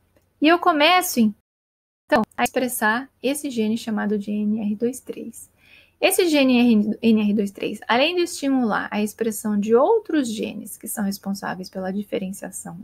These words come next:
dos bastonetes, eles acabam interrompendo também a diferenciação dos cones. Então, a gente tem esse quadro. Enquanto os cones estão se diferenciando, a partir do momento que os bastonetes começam a se diferenciar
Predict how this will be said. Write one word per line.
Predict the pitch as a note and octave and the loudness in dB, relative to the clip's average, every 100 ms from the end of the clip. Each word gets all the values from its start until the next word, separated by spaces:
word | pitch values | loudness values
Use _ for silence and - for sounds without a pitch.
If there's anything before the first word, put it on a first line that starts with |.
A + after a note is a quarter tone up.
| F#3+ | -4
dos | A3 C#4 | 0 0
bastonetes, | - G3+ - G3 A#3 C#4 C4+ - - - - - _ | -2 -6 -4 0 2 0 -2 -10 -14 -20 -20 -20 _
eles | - A#3+ C4 - | 2 4 4 0
acabam | B3 B3 B3 A#3+ A3 | -4 -2 -4 0 4
interrompendo | A3+ B3 C4 C4 A#3+ - B3 A#3+ A3 | 4 2 2 2 2 4 6 6 4
também | G#3+ G#3 G3 | 2 2 0
a | |
diferenciação | G3 G3+ F#3+ F#3+ - G#3+ - A3 | -4 -4 -4 -4 -4 -4 0 2
dos | C#4+ G4 | 0 -2
cones. | - C4+ C4+ D#4 G#4+ - - - _ | -6 0 0 0 -6 -20 -20 -20 _
Então, | A#3+ A#3+ C#4 G4+ - _ | -2 2 0 0 -8 _
a | A3 | -2
gente | A3+ A#3 - | 0 0 0
tem | A#3+ | -2
esse | A#3 C4 | 0 -6
quadro. | - - - | -4 -6 -4
Enquanto | A3 - B3 B3+ | -6 -2 -2 0
os | C4 | -4
cones | - A#3+ A3+ G#3 G#3 | 2 4 6 4 0
estão | G3+ - G3 | -4 -4 -4
se | - G#3 | -4 -6
diferenciando, | G3+ - G#3+ G#3 - - C4 D4 F4+ G#4 | -6 -2 0 0 -2 -4 -2 0 -2 -2
a | |
partir | - B3+ A3 | -2 -2 2
do | A#3 | 4
momento | A3 G#3+ | 4 2
que | - | -2
os | G#3 | 0
bastonetes | G#3+ A3 - G#3 F#3+ G3+ - | 0 0 0 0 -2 -10 -10
começam | - G#3 G3+ | -4 -4 -4
a | - | -10
se | - | -8
diferenciar | A#3 - A#3+ B3+ C4+ - C#4 C4 C#4 | -8 -4 -2 -2 -4 -4 2 2 0